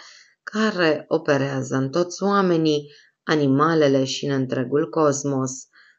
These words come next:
Dumnezeu este spiritul ordinii divine și al dezvoltării ordonate. Voltaire a scris, "Dacă Dumnezeu nu ar exista, ar fi necesar să-l inventăm."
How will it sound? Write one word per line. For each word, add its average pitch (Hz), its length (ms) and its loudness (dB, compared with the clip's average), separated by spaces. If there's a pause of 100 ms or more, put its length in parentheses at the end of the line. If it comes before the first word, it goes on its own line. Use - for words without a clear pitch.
(120)
Dumnezeu 190 680 2
este 135 340 0
spiritul 135 640 -2
ordinii 135 460 0
divine 143 520 -2
și 135 140 -4
al 131 140 -2
dezvoltării 135 640 0
ordonate. 139 920 0 (440)
Voltaire 165 540 4
a 135 80 0
scris, 180 480 -4 (540)
"Dacă 208 460 0
Dumnezeu 139 680 -2
nu 131 200 -2
ar 131 120 0
exista, 175 720 -2 (340)
ar - 140 -2
fi - 180 -4
necesar 135 600 0
să-l 135 260 -2
inventăm." 143 800 0